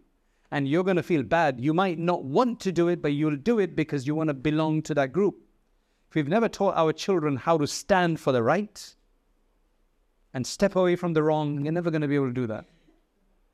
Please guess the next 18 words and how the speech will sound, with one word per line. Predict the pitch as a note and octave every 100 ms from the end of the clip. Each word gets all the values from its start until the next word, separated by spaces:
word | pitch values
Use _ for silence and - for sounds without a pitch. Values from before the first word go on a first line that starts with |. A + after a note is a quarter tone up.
| _ _ _ _ _ _
That's | E3+
why | A3
we | F3 E3
have | - G3 -
to | F#3
be | F3+
aware. | D#3+ D3 E3+ A2+ A2
You | C3+
can't | - F3
expect | D#3+ - - F#3
s-, | C#3+ - _ -
the | C3
Maulana, | C3 C#3 D#3+ E3 D3+
the | C3
madrasa | B2+ E3+ F3+ E3
to | C3
teach | B2 C#3 -
'em | G#2+